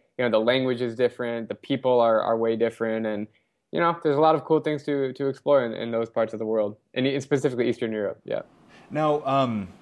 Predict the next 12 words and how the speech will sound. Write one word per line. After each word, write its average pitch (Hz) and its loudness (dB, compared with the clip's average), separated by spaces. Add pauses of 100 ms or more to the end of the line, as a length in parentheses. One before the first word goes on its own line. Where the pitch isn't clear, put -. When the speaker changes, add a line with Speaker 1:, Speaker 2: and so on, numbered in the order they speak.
(120)
Speaker 2:
I 135 0
hear 135 0
you 127 2
in, 117 -2
in 110 -6
getting 127 0
off 117 0
the 107 -4
beaten 98 -4
path. 90 -2
I 101 -2
mean, 101 -4